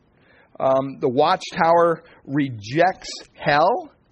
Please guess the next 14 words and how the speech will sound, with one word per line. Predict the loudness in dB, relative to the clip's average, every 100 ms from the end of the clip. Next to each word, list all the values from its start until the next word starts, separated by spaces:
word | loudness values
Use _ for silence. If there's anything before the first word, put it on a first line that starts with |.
| _ _ _ _
is | -8 -6
probably | 0 0 0
one | -2 -2
of |
their | -4
biggest | -4 -4 -2 -4 -6 -6
selling | -4 -4 -8
points, | -12 -14 -14 -16 -20 -20 _ _ _ _ _ _ -14 -8
because | -2 -2 -4
people | -8 -6 -2 -2 0
don't | 2 2 0 0
want | 0 0 -4
to, | -6 -4 -4 -6 _ _ _ _ _ _ _ _ -2
um, | 0 0 -2